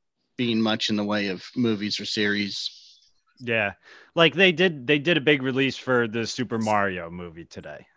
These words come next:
Speaker 2: which I don't know if you guys heard Chris Pratt's voice in that, but, I mean, that's like,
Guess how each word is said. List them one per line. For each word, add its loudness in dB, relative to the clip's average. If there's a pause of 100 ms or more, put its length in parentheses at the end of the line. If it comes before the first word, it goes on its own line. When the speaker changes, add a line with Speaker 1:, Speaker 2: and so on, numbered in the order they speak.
Speaker 2:
which -6
I 8
don't 0
know 4
if -2
you -2
guys 2
heard -2
Chris -4
Pratt's -2
voice -6
in -10
that, -6
but, -10
I -6
mean, -12
that's -2
like, -8